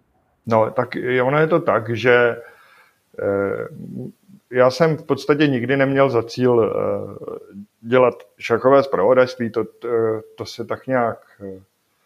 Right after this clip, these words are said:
vyvrbilo samo a, a nyní jsem jako velmi rád, musím říct,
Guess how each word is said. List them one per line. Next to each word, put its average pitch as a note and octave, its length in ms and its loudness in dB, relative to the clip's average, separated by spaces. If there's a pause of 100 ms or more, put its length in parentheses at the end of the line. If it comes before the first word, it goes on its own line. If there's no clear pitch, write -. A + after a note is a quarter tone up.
(380)
vyvrbilo C#3+ 540 2
samo C#3+ 340 2
a, C#3 60 8
a C#3+ 200 2
nyní C3 240 -2
jsem C3+ 360 -4
jako C3+ 200 2
velmi C3+ 260 4
rád, B2+ 240 4
musím C3 340 -4
říct, B2 320 -8